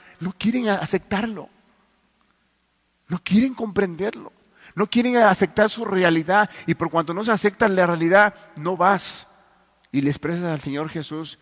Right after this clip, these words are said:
lo que realmente estás viviendo, lo que realmente estás pasando y lo que realmente tú anhelas y deseas. Pero Cristo a eso vino, a ofrecerte libertad.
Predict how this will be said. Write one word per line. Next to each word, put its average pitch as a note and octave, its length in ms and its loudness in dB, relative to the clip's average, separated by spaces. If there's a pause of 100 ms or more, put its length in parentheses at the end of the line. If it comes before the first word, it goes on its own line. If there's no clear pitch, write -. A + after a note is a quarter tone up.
(160)
lo C3+ 140 -8
que D3 120 -4
realmente C#3+ 500 -4
estás C3+ 300 -8
viviendo, A#2+ 640 -8 (280)
lo C3 100 -8
que C#3 140 -2
realmente D3 420 0
estás C3+ 320 -4
pasando C3 580 -8 (180)
y C3 100 -4
lo B2+ 100 -4
que C#3 160 -2
realmente D3 920 -2
tú D3+ 260 -4
anhelas C#3 480 -2
y A#2+ 60 -8
deseas. - 800 -8 (1800)
Pero B2 420 -4 (1700)
Cristo E3+ 640 0 (1080)
a C3+ 120 -2
eso C3+ 240 -6
vino, A2+ 420 -10 (320)
a C3 80 -12
ofrecerte B2+ 540 -8
libertad. G#2 640 -8